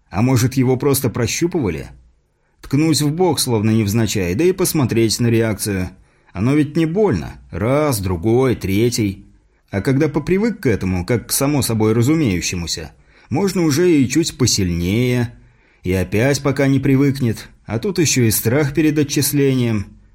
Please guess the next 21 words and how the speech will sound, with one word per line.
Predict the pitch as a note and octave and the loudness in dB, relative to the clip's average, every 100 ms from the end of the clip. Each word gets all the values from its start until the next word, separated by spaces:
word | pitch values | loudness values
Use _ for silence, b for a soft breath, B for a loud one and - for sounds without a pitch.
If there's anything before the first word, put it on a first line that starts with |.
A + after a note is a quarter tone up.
| - | -2
Ну | C3 | 0
не | D3 | 2
станет | C#3+ F3+ D#3+ C#3 G2 | 2 0 0 0 2
же | A2+ | 0
он | A2 | 0
в | G2+ | 0
самом-то | C#3+ A2+ G#2+ G#2+ | 0 0 0 0
деле | G2 C3 A2 | 0 2 2
драться | A#2+ C3+ A#2 G#2+ | 2 0 0 0
из-за | G2+ G#2 | 0 -2
какой-то | A#2+ G2+ A#2+ G#2 | -4 -2 0 2
мелочи, | A#2 C#3+ C3 G2 F2+ - b b | 2 2 2 0 -4 -10 b b
рискуя | - B2+ C3+ D#3 C#3 | 0 2 4 2 2
так | C3+ B2+ | 0 0
сильно | C#3+ C3+ B2+ | 0 2 0
подставиться. | C#3+ C3+ - F2+ D2+ - D2 B1 - _ _ _ _ _ _ _ _ _ _ _ | -2 -2 -2 -4 -6 -10 -12 -14 -20 _ _ _ _ _ _ _ _ _ _ _
Сначала | - A2 A#2 F#3 C#3 | -6 -2 0 2 4
Зуев | G#2+ D#3 D#3+ C3+ | 4 4 4 2
в | |
учебном | C3+ C3 C3 C3 B2+ | 0 2 2 2 2
корпусе, | C#3 B2 B2 - A2+ | 0 -2 -4 -2 -2